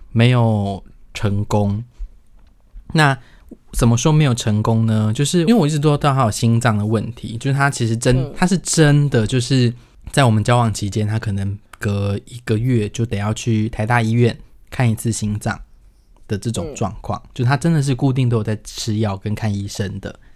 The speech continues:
Speaker 1: 这样。然后那时候我们的感情走到了最终点的时候，就其实我已经知道他没有想要，他没有想要留下来了，他已经就是决定要走了这样。那只是好死不死那一天我们就一起上班，
Speaker 2: 嗯。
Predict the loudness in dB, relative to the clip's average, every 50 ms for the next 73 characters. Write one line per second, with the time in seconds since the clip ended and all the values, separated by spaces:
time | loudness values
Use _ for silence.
0 | -20 -20 -20 -20 -20 _ -6 -6 -6 -6 -6 -14 -20 -20 -20 -20 _ -6 -2 0
1 | 0 0 0 0 0 -2 -2 0 0 0 2 2 0 -2 -4 -10 -10 -6 -2 0
2 | 0 2 2 2 0 0 -2 -4 -6 -8 -12 -10 -4 -2 -2 -2 0 0 -2 -2
3 | -2 -2 0 2 2 4 4 2 0 0 0 0 0 2 2 2 2 2 0 -2
4 | -2 -4 -6 -4 -4 0 2 2 2 2 -2 -8 -20 -20 -20 -18 -6 0 2 2
5 | 2 0 -4 _ -20 _ -20 -16 -8 -4 0 2 4 4 4 4 2 0 0 2
6 | 0 0 0 0 2 2 2 2 2 0 0 0 0 0 -2 -4 -6 -14 _ _
7 | _ _ -2 0 2 2 4 4 2 2 2 2 0 2 4 4 4 4 4 2
8 | 2 0 0 0 0 0 0 -4 -8 -10 -12 -12 -12 -4 0 0 2 4 2 2
9 | 2 2 2 2 2 2 0 -2 -2 0 2 2 2 2 0 -2 -6 -8 -8 -8
10 | -8 -12 -14 -14 -10 -10 -10 -10 -10 -14 -20 -20 -20 -20 -20 -20 -8 0 2 2
11 | 2 2 -2 0 2 2 2 2 0 -6 -16 -16 -16 -16 -14 -10 0 2 4 4
12 | 4 2 0 0 0 0 -2 -2 -2 0 2 2 2 2 0 2 2 2 2 2
13 | 0 0 -2 -2 -2 -2 -2 -4 -4 -8 -10 -10 -10 -14 -6 -2 0 0 0 -2
14 | -6 -6 -6 -4 -4 -6 -6